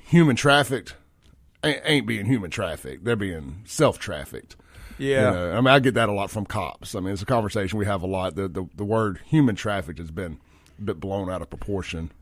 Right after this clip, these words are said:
Speaker 2: Yeah.
Speaker 1: And obviously, we know what's going on. It's a bad deal. Uh, it, it really sucks, but, like, I just know a few cases, espe-, especially here locally, that, that it was kind of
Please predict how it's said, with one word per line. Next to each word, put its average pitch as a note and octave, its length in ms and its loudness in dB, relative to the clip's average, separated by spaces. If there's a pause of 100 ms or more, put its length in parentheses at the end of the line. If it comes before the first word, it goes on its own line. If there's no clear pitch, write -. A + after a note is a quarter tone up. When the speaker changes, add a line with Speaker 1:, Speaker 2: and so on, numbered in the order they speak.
(100)
Speaker 2:
Yeah. F#2+ 320 2
Speaker 1:
And E2 100 -4
obviously, C#3 300 6
we D#3 100 6
know D#3+ 80 8
what's D3+ 120 6
going C3 200 4
on. A#2+ 140 2
It's A2 100 -2
a G2+ 60 -8
bad A2+ 240 2
deal. G#2 300 -2 (640)
Uh, F2+ 280 -2 (720)
it, A2 60 -6
it G#2+ 540 -6
really B2 260 4
sucks, A2 380 0
but, G#2 120 -4
like, G2 200 -4 (100)
I G#2+ 100 -2
just G#2 160 -4
know A2 140 2
a G2 80 -2
few A#2 180 -2
cases, G#2 440 -4
espe-, - 260 -8
especially A2 400 -2
here G2+ 120 -2
locally, F2+ 540 -4 (100)
that, G#2 280 -4 (320)
that A2 80 -6
it - 20 -6
was G2+ 200 -4
kind A2 200 -4
of - 60 -10